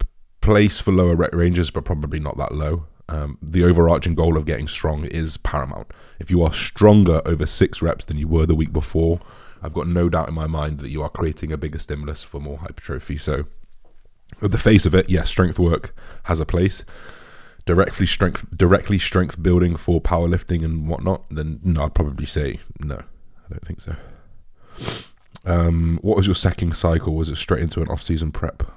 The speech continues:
Get my drift here. Uh, yeah, so my second cycle, my first cycle was two hundred fifty milligrams of testosterone. I ran that for, like, sixteen weeks. I got my bloods done, and it was like I hadn't even been using steroids. So there was no need for me to come off,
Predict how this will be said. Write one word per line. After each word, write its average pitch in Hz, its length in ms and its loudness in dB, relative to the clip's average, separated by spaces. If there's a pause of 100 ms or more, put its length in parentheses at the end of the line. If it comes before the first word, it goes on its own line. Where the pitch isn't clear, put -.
(160)
Get - 100 -8
my 73 120 -6
drift - 260 -10
here. 85 160 -10 (120)
Uh, 87 120 0
yeah, 85 160 2
so 95 140 -2
my 107 100 2
second 113 300 2
cycle, 98 180 2
my 107 80 8
first - 500 4
cycle 87 560 0 (1300)
was 92 160 -2
two 104 100 4
hundred 95 220 6
fifty 92 180 -2
milligrams 87 400 0
of 82 80 -6
testosterone. 78 640 -2
I 82 80 -2
ran 87 240 2
that 90 160 -2
for, - 80 -10
like, - 160 -4
sixteen - 540 -2
weeks. - 420 -10
I 82 60 -8
got - 120 -6
my 87 80 2
bloods 82 320 0
done, 78 300 -4
and 76 140 -6
it - 80 -8
was 78 120 -6
like 78 200 -2
I 80 60 0
hadn't 80 220 -2
even 73 220 -6
been 73 160 -4
using 73 380 -6
steroids. - 640 -10 (180)
So 73 320 -8 (120)
there 80 100 -2
was 78 100 -2
no 85 120 2
need 78 180 0
for - 80 -8
me 78 60 0
to - 100 -6
come 80 160 0
off, 76 300 -4